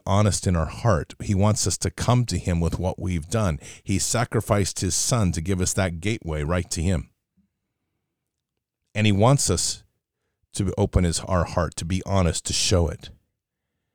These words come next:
and then to stand up and fight. But the devil knows this. And the devil knows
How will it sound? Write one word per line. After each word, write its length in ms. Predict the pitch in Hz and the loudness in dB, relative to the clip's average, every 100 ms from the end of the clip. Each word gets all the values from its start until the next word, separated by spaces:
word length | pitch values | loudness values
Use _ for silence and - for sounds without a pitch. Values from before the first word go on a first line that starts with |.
| _ _ _ _ - | _ _ _ _ -2
and 120 | 98 | 2
then 100 | 87 | 2
to 60 | |
stand 400 | 73 - 95 90 | 2 0 2 2
up 180 | 90 76 - _ _ _ _ _ _ _ _ _ _ _ _ _ _ _ | 2 -2 -8 _ _ _ _ _ _ _ _ _ _ _ _ _ _ _
and 180 | 85 78 | -4 -2
fight. 400 | 95 90 - - _ _ _ _ _ _ _ _ _ _ _ _ - | -2 -4 -6 -20 _ _ _ _ _ _ _ _ _ _ _ _ -8
But 120 | 80 | -6
the 80 | 90 | -2
devil 320 | 92 101 92 | 2 2 4
knows 260 | 104 98 - | 4 4 0
this. 380 | - - - - _ _ _ _ _ _ _ _ _ _ _ _ _ _ _ _ _ _ _ _ _ _ _ | -8 -10 -14 -18 _ _ _ _ _ _ _ _ _ _ _ _ _ _ _ _ _ _ _ _ _ _ _
And 160 | - 95 | -2 0
the 40 | |
devil 300 | 85 104 95 | 2 2 4
knows 680 | 92 92 107 87 71 - - | 4 4 4 2 0 -4 -6